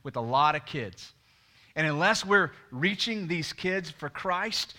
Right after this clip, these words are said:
we're not gonna reach these families. And so as you think about your role here at the church and you think about kids ministry, what I wanna do is just kinda heighten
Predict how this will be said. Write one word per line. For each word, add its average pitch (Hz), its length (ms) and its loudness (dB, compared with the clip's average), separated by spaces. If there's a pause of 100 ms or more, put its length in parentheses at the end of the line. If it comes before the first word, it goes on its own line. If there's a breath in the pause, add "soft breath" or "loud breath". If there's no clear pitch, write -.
(120 loud breath)
we're 160 100 0
not 196 120 4
gonna 160 160 0
reach 139 280 -4
these 120 180 -8
families. 104 520 -10 (380 soft breath)
And 143 100 -8
so 165 180 2
as 135 140 0
you 220 100 -4
think 214 260 -4
about 160 320 2
your 170 140 0
role 170 320 2
here 160 160 -4
at 151 100 -10
the 117 60 -16
church 165 460 -6
and 131 80 -8
you 113 40 -12
think 147 160 -8
about 139 240 -4
kids 151 240 -8
ministry, 156 540 -6 (320 loud breath)
what 143 100 -2
I 151 80 6
wanna 208 160 2
do 175 100 0
is 147 100 -2
just 165 140 -8
kinda 160 200 -4
heighten 185 600 0